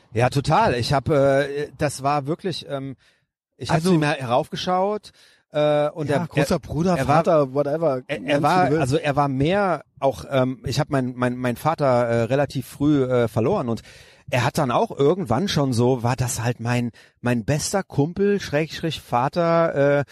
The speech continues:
Speaker 1: äh, Mentor, alles.
Speaker 2: Ja, der hat dir halt das
Speaker 1: Der war halt
Speaker 2: Fahrrad
Speaker 1: mein
Speaker 2: mit
Speaker 1: Mister Miyagi.
Speaker 2: zusammengebaut und, ja.
Speaker 1: So, ne, der hat halt, äh, auftragen, polieren, ne, das hat er zu mir gesagt, mach das und das.
Speaker 2: Ja, und er hat aber dir dann auch gezeigt alles und so,
Speaker 1: Ja.
Speaker 2: genau.
Speaker 1: Und das war halt, äh,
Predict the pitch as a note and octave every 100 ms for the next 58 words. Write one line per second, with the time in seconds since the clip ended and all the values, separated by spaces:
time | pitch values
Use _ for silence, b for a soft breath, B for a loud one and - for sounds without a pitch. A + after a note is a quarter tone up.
0 | B B - A#2+ A#2+ E3 E3+ F#3 F3 F3
1 | - F#3+ G#3+ A3 D#3+ F#3+ F#3+ F#3 D3 C3+
2 | F3+ G3 G3+ - F#3 F3+ F#3+ F#3+ A3 B3
3 | F3 F3+ F#3+ F#3 F3 E3+ - F3 G#3 D#3
4 | C#3 C3+ F3 F#3+ F3 F#3+ F3 F3+ D3 G3
5 | - F#3+ G3 G3+ A3 F3 G#2+ D#3+ E3+ F3+
6 | F#3 - F#3 F#3 F3+ F3+ F3 B2 D#3 -
7 | F#3 G#3 G3 F3+ A#3+ B3 E3+ C#3+ F#3+ G3
8 | E3+ D#3+ D#3+ E3 E3 D#3+ D#3+ - - G#3
9 | A3+ G3 F3+ F3+ - E3 E3 E3+ E3 G#2+
10 | G3 G3+ D3+ A2+ - _ - B2+ A#2+ D3
11 | - E3 D#3 D#3 D3+ D3